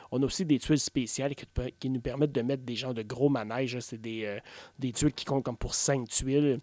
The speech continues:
avec, euh, avec, euh, des, un beau design, là, dessus, comme par exemple une pieuvre géante ou un bateau pirate. On a aussi une tuile, euh, tunnel, là, qui nous permet de, de, de, de pouvoir se, se téléporter d'un endroit à l'autre du plateau. Le but, c'est de placer les, euh, les tuiles une après l'autre, euh, à tour de rôle.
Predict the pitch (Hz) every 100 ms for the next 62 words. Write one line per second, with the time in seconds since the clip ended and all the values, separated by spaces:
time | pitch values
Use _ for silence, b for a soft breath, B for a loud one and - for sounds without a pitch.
0 | B B B 113 117 120 - 110 110 110
1 | 110 120 123 - 123 120 123 110 120 143
2 | 135 120 123 131 127 120 113 - 135 113
3 | 117 113 123 113 127 117 - 131 113 127
4 | 117 113 117 120 147 123 117 123 - 127
5 | 135 113 107 110 - 131 120 B B B
6 | 131 131 113 156 135 127 143 139 139 117
7 | - - 147 135 127 113 143 139 139 123
8 | 123 135 120 110 B B B - 117 113
9 | 117 107 107 117 131 135 123 - 127 143
10 | 139 - - - 156 131 127 120 127 127
11 | 120 135 131 - 113 147 165 B B -
12 | 139 269 254 - 151 - 185 156 127 113
13 | 110 110 120 123 - 147 147 135 147 -
14 | 120 107 131 147 110 113 113 113 113 -
15 | 139 127 110 110 147